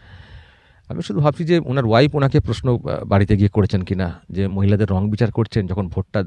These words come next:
নেন তখন তো কে কালো, কে, আপনি বলতে পারতেন, অন্যভাবে বলতে পারতেন যদি আপনার প্রকারভেদ করার ইয়ে ছিল।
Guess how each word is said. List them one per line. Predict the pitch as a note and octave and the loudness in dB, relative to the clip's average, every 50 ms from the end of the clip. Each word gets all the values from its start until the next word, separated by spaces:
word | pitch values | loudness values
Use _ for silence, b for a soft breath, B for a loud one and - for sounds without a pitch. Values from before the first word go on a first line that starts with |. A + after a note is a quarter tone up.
| D2+ - | -6 -8
নেন | G2 F2+ F#2 G2+ G#2 F2 F2 F2+ | -2 2 4 4 4 4 2 -2
তখন | - - - - G2 F2+ | -6 -8 -6 -6 -6 -4
তো | - F#2+ | -4 -6
কে | - - - F#2+ | -6 -4 -6 -6
কালো, | - - E2+ F2+ F#2 F2+ | -2 0 0 0 0 0
কে, | - F#2+ D#2 - - - - B B B B B B B B B _ | -2 -4 -6 -6 -8 -10 -14 B B B B B B B B B _
আপনি | A3 B3 C4+ | -6 -4 -2
বলতে | F3+ A2+ - F#3 - C4 A#3 | 0 0 0 0 0 0 0
পারতেন, | B3+ A3 - G3+ F3+ | 0 0 2 2 2
অন্যভাবে | D#3+ D#3+ E3+ F3+ E3 E3 D#3 | 4 6 6 8 8 8 8
বলতে | B2+ A2+ G#2+ F#2+ - - | 6 6 4 2 2 0
পারতেন | F#2+ F2 - - C#3+ F3 F#3+ | 0 -2 -2 -2 -2 0 0
যদি | C3 G2+ G2+ | 0 2 2
আপনার | F#2+ F#2+ G2+ G#2 F#2+ | 2 4 2 0 0
প্রকারভেদ | - - F#2+ - F#2+ F#2 F2 F2+ - | -2 -2 0 2 2 2 0 -2 -2
করার | - F#2+ E2 F2 | 0 0 0 0
ইয়ে | F2+ - - - - - F2+ F#2 | 0 -2 -4 -12 -12 -10 -10 -8
ছিল। | - - G2+ - | -4 -4 -4 -4